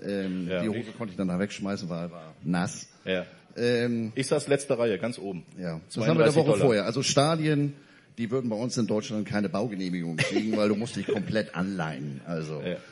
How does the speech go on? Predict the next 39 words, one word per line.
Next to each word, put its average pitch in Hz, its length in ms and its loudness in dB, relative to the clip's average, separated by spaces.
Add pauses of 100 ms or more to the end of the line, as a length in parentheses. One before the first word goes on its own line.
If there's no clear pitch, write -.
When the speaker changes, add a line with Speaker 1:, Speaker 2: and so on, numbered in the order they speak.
(180)
Speaker 1:
Aber 123 120 4
Speaker 2:
Und 131 60 8
Speaker 1:
das, - 60 8
Speaker 2:
jetzt 208 80 8
Speaker 1:
was 170 80 6
Speaker 2:
das 151 100 4
Speaker 1:
ihr, 175 100 6
Speaker 2:
Neue 240 100 6
ist - 240 0
geil. 76 220 -4 (500)
Das - 100 -4
Speaker 1:
was 139 140 0
Speaker 2:
Neue 170 80 0
Speaker 1:
ihr, 143 100 4
Speaker 2:
ist 127 60 2
Speaker 1:
was 139 80 4
Speaker 2:
richtig 127 140 -2
Speaker 1:
ihr 139 100 6
Speaker 2:
geil. 123 100 4
Speaker 1:
aus - 540 -4
Philadelphia 135 500 2
erzählt 135 460 0
habt, 127 260 -2
ähm, 113 420 2
das 113 160 -2
habe 135 120 -2
ich 131 80 -6
zweitausendvier 131 680 -2
in 117 60 0
Jacksonville 113 480 0
erlebt, 82 260 -4
beim 92 140 -4
Super 117 240 -6
Bowl. 78 260 -8 (680)
Äh, 104 200 4
ich 104 100 -2
bin 127 120 4
ja 113 160 4
normalerweise 110 840 4